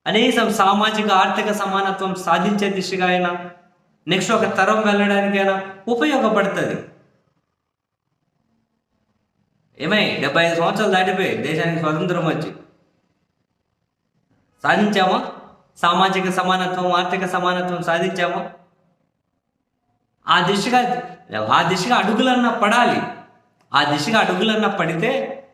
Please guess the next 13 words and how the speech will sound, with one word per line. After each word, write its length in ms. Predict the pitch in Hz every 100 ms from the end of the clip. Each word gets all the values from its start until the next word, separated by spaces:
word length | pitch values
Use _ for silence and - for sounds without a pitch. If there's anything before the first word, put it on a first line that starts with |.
| _ _ _ _ _ _ _ _ _ -
so 100 | 285 302
that 180 | 269 - - - - - _ 233
ఫలితాలు 400 | 262 269 277 247
కనిపిస్తాయి. 380 | 233 233 233 156 151
అడుగులే 320 | 202 262 269 262
పడిందే 300 | 254 247 233 220
నెక్స్ట్ 200 | 220 240
ఒక 80 | 220
తరం 180 | 214 214 202
ఫలితాలు 320 | 190 190 196
ఎట్లా 140 | 185 170 151
చూస్తాయి? 360 | - 151 160 - - - _ _ _ _ _ _ _ _ _ _ _ _ _ _ _ _ -
ఏడున్నర 460 | 196 220 214 208